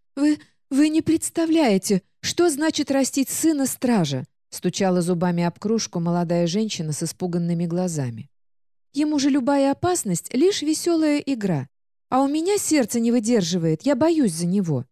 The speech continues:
А муж только смеётся надо мной и говорит,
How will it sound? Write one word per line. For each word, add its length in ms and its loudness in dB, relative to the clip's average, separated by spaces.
А 140 2
муж 240 0
только 320 0
смеётся 560 0
надо 260 0
мной 220 0
и 180 -2
говорит, 460 0